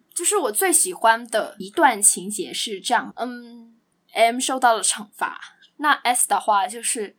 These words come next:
想要他憋尿，呃，憋了大概是好几个小时之后，在这个，嗯，后巷里面，随时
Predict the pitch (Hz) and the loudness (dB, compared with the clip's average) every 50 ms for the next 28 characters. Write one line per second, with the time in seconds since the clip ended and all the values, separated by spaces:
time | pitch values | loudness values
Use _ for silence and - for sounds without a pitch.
0 | _ _ _ - _ - - 202 - 214 247 247 226 226 226 - 214 214 214 214 | _ _ _ -8 _ -2 -2 -2 -2 -2 0 0 0 0 -2 0 0 0 0 -2
1 | 233 233 220 226 247 254 240 - - - - - - _ _ _ - _ _ - | -6 -8 -6 0 2 4 4 2 2 -8 -18 -20 -20 _ _ _ -20 _ _ -12
2 | - 131 - - - _ _ 208 208 220 190 180 208 208 196 208 208 175 208 - | -12 -12 -12 -16 -20 _ _ -4 -4 -4 0 0 0 0 2 0 -2 0 0 -4
3 | - - - - - - - - 233 - 196 196 208 - 185 175 175 - - 196 | -4 -4 -6 -10 -6 -4 -4 -2 -2 -2 -4 -2 -4 -4 -4 -6 -8 -10 -10 -8
4 | - - 220 180 - - 277 - - - _ _ _ _ - - - - - - | -8 -10 -8 -10 -4 -2 -2 -2 -2 -6 _ _ _ _ -20 -20 -20 -20 -20 -20
5 | _ _ - - 285 247 226 202 202 208 - 240 220 214 - - 214 208 202 190 | _ _ 0 4 4 4 4 2 -2 -4 -6 -6 -6 -8 -6 -6 -6 -6 -6 -8
6 | 156 - _ _ - _ _ _ _ _ 196 202 180 156 131 - - - - - | -10 -14 _ _ -20 _ _ _ _ _ -18 -18 -16 -16 -18 -18 -14 -8 2 2
7 | 359 285 269 - 330 277 254 202 170 147 113 127 202 208 170 - 208 _ _ _ | 2 4 4 4 4 4 2 2 -2 -10 -10 -8 -6 -6 -6 -8 -12 _ _ _
8 | - - - 226 220 262 - - 226 247 | -8 -4 -2 0 2 2 2 0 -2 -8